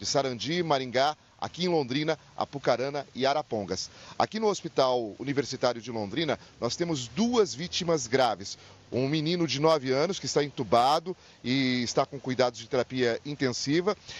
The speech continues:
Ele foi transferido ontem à tarde do Ompar, lá de Arapongas, aqui para o Hospital Universitário. E uma menina de seis anos, que também está em estado grave, está sedada, entubada, em terapia intensiva.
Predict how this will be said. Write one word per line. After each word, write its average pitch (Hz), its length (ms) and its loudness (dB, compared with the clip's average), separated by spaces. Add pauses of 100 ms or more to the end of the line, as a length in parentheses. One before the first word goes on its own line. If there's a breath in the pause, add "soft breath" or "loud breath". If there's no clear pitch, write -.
Ele 214 100 2
foi 254 140 0
transferido 160 500 0
ontem 185 380 2
à 127 80 2
tarde 139 400 0
do 156 180 0
Ompar, 160 480 4
lá 160 160 2
de 185 80 -4
Arapongas, 170 500 0 (240 loud breath)
aqui 151 280 -2
para 156 180 2
o 160 60 0
Hospital 147 260 0
Universitário. 143 580 -2 (380 loud breath)
E 180 140 0
uma 214 120 2
menina 220 420 0
de 165 120 -4
seis 214 460 0
anos, 170 320 2
que - 80 -18
também 143 220 0
está 135 200 0
em - 20 -2
estado 135 280 -2
grave, 135 340 2 (240 loud breath)
está 127 160 2
sedada, 131 580 0
entubada, 131 680 0 (280 loud breath)
em 147 200 0
terapia 139 580 0 (340 loud breath)
intensiva. 131 920 -2